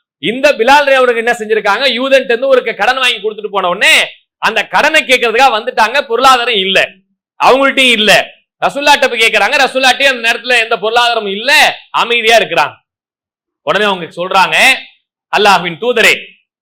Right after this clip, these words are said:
அவருடைய கடனை அடக்கிற, அடைக்கிற வரைக்கும் நான் மதீனாவில் இல்லாம இந்த ஊரை விட்டு நான் வெளியே போயிடுறேன். நான் போய் ஏதாவது பொருளாதாரத்தை ஏற்பாடு செய்து வந்து அந்த யூதன்கிட்ட கொடுத்துட்டு அந்த கடனை அடைக்கிற வரைக்கும் நான் இங்க இருக்க மாட்டேன்"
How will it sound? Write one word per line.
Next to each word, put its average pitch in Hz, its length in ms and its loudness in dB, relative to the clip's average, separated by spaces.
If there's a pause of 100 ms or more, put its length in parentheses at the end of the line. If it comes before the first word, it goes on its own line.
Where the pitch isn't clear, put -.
(180)
அவருடைய 220 680 4
கடனை 269 420 0
அடக்கிற, 233 440 0
அடைக்கிற 220 440 0
வரைக்கும் 214 400 -2 (500)
நான் 196 400 0
மதீனாவில் 269 500 2
இல்லாம 233 380 2
இந்த 226 160 2
ஊரை 277 240 0
விட்டு 262 160 -4
நான் 269 120 -2
வெளியே 269 200 4
போயிடுறேன். 180 420 -4 (580)
நான் 214 380 0
போய் 269 300 2
ஏதாவது 240 440 4
பொருளாதாரத்தை 247 640 2
ஏற்பாடு 254 460 4
செய்து 214 240 -2
வந்து 247 440 0 (200)
அந்த 226 280 0
யூதன்கிட்ட 254 680 -2
கொடுத்துட்டு 247 440 -8
அந்த 262 240 0
கடனை 269 340 0
அடைக்கிற 240 320 2
வரைக்கும் 240 320 0
நான் 262 100 0
இங்க 226 120 -4
இருக்க 247 220 -4
மாட்டேன்" 208 560 0